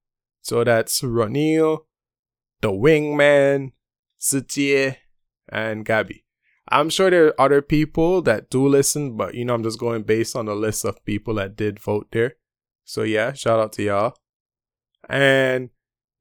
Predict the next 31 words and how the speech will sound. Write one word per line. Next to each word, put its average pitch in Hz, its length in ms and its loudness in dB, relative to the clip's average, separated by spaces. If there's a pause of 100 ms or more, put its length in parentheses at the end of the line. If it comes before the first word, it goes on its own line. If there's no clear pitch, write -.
if 143 140 -8
you're 151 120 0
not 139 180 2
on 131 100 0
social 135 460 -2
media 139 400 -2
and 120 80 -2
you 120 180 -4
always 127 420 2
listen, 139 540 -2
thank 127 360 -4
you. 139 220 -4 (360)
Shout 117 300 0
out 120 180 0
to 123 120 -4
you. 120 300 -2 (880)
Hit - 280 -6
me 139 180 -2
with 131 120 2
a 120 80 2
message 123 460 -4
and 113 140 -4
be 120 100 0
like, 104 200 -4
"Yo, 113 240 -2
you 110 140 -8
know, 107 100 -6
I 104 80 -2
listen 107 260 -4
to - 120 -6
everything." 107 580 -6